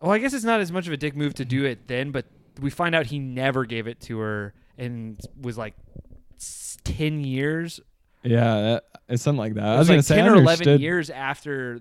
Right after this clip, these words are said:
Speaker 1: that moment.
Speaker 2: I understood in the moment why he wouldn't have.
Speaker 1: Yeah,
Speaker 2: 'cause he
Speaker 1: but
Speaker 2: wants
Speaker 1: I
Speaker 2: to see
Speaker 1: would've
Speaker 2: in person, but
Speaker 1: I would have cooled down, and then, so what? To, I'll come back to this point, but after that, he storms off, and, uh, again, he's kind of in a slump,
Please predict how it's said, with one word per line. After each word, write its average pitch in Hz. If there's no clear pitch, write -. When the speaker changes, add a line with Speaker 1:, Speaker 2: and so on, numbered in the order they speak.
Speaker 1:
that 123
moment. 123
Speaker 2:
I 135
understood 143
in 123
the 101
moment 101
why 98
he 110
wouldn't 95
have. 104
Speaker 1:
Yeah, 277
Speaker 2:
'cause 143
he 131
Speaker 1:
but 127
Speaker 2:
wants 123
Speaker 1:
I 277
Speaker 2:
to 320
see 320
Speaker 1:
would've 104
Speaker 2:
in 104
person, 139
but -
Speaker 1:
I 247
would 277
have 165
cooled 185
down, 147
and 156
then, 165
so 202
what? 175
To, 196
I'll 190
come 196
back 170
to 160
this 123
point, 135
but 127
after 170
that, 175
he 147
storms 143
off, 131
and, 123
uh, 117
again, 143
he's 156
kind 214
of 202
in 190
a 147
slump, 151